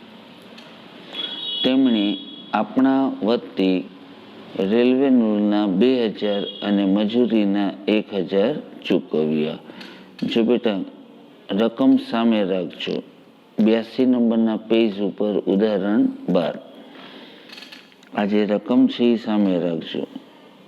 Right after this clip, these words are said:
તો આપણે રોયલ સ્ટોર પાસેથી કુલ પંદર હજારનો, અ, રોયલ સ્ટોર્સ પાસેથી ત્રીસ હજારનો માલ દસ ટકા વેપારી વટાવ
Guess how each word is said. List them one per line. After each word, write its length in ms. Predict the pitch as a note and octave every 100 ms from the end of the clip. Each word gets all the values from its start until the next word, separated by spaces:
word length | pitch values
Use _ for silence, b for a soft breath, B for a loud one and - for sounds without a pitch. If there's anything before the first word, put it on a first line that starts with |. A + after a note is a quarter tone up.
| - - - - - - B B B B B B B B B B B B - - - -
તો 100 | A#2+
આપણે 460 | A#2 C3 C#3+ C#3+ D3+ - - - - - - -
રોયલ 360 | A#2 B2+ C3
સ્ટોર 360 | C3 - D3 C#3+
પાસેથી 520 | C3 B2 - B2+ B2+
કુલ 200 | B2 C3
પંદર 520 | - A#2 A#2+ C3+ C3
હજારનો, 580 | A2 A#2+ A2+ A2+ A2 G#2+ - -
અ, 420 | - G#2+ G#2 G#2+ G#2
રોયલ 260 | A#2 C3+
સ્ટોર્સ 320 | C3+ - C#3 -
પાસેથી 500 | - A2+ - A2+ B2
ત્રીસ 480 | A#2+ - A#2 C3+ C#3
હજારનો 500 | A#2 F#2 A2 G#2+ A2
માલ 400 | A2 A#2+ G#2+ F#2+
દસ 200 | G#2 A#2 -
ટકા 300 | A2 G2+ G#2+
વેપારી 520 | G#2+ A2 A#2+ C3+ B2+ A#2+
વટાવ 680 | G2+ F#2+ G2 F#2+ E2+ -